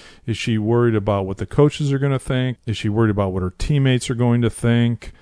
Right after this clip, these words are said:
Is she afraid of getting injured and making mistakes at the same time? So really dial in on that idea of what is so awful about making mistakes and try to help her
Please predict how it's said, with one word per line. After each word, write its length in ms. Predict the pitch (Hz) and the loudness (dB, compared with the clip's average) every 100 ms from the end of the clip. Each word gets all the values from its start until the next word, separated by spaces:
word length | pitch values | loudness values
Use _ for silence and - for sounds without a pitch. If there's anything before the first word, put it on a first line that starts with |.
| - _ | -20 _
Is 180 | - 110 | -4 -4
she 160 | - 123 | 0 0
afraid 400 | 117 123 135 139 | 2 2 4 4
of 300 | 143 135 127 | 2 0 -2
getting 280 | 117 147 131 | -2 0 2
injured 600 | 165 233 107 76 60 - | 4 2 0 -2 -6 -10
and 440 | 117 101 92 92 - | -6 -4 -4 -6 -4
making 320 | 101 90 95 | -4 -4 -6
mistakes 460 | 85 - 87 80 | -8 -6 -8 -8
at 80 | - | -16
the 60 | - | -10
same 280 | 110 90 85 | -6 -6 -4
time? 320 | 104 82 87 | -4 -6 -6
So 220 | - 104 | -2 0
really 360 | 98 131 160 127 | 2 6 6 6
dial 440 | 113 107 107 107 | 2 2 2 0
in 260 | 110 117 104 | 2 2 0
on 300 | 95 92 92 - - | -2 -4 -8 -16 -20
that 280 | - 131 110 | -4 0 2
idea 460 | 101 98 98 110 104 | 0 -2 -4 -2 -2
of 340 | - 104 98 | -4 -6 -4
what 200 | 110 135 | 0 0
is 120 | 139 | 0
so 180 | - 110 | -2 -4
awful 400 | 95 120 175 110 | 0 0 0 -2
about 240 | 92 98 95 | -4 -4 -4
making 280 | 95 90 | -6 -6
mistakes 420 | 104 - 110 104 127 | -8 -6 -6 -6 -8
and 120 | 123 | -8
try 200 | - 226 | -4 0
to 100 | 180 | 0
help 280 | 151 127 - | 0 -2 0
her 180 | 127 | 2